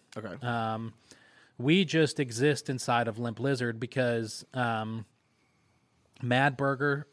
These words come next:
Speaker 2: who Michelle from the Brasserie had opened up during the pandemic,
Speaker 1: Mm.
Speaker 2: um, I, she had hired me to, like, do the brand development for that, and <clears throat> so I helped come up with the name. I did the logo.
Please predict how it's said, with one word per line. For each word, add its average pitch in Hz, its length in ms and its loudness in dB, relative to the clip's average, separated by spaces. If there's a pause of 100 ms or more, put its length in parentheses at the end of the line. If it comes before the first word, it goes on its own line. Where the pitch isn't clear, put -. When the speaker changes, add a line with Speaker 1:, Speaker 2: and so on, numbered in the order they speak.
Speaker 2:
who 117 360 -2
Michelle 120 340 -2
from 123 140 -6
the 104 60 -4
Brasserie 107 420 -6
had 117 80 -2
opened 117 280 -2
up 113 220 -4 (260)
during 110 160 -4
the 113 80 -6
pandemic, 117 560 -6
Speaker 1:
Mm. 120 240 -12 (480)
Speaker 2:
um, 110 500 2 (300)
I, 123 320 2
she 135 200 -4
had 127 80 0
hired 120 340 0
me 117 260 -4
to, 123 100 -6
like, 110 240 -2
do 117 140 -6
the 107 100 -4
brand 104 320 -6
development 110 460 -2
for - 120 -8
that, 110 340 -6 (180)
and 107 440 -8 (220)
<clears throat> 226 160 8
so 139 180 2
I 123 100 4
helped 123 280 0
come 127 100 -2
up 120 100 -2
with 107 100 -8
the 113 80 -2
name. 120 380 0
I 113 40 -4
did 104 140 -8
the 107 80 -10
logo. 113 760 0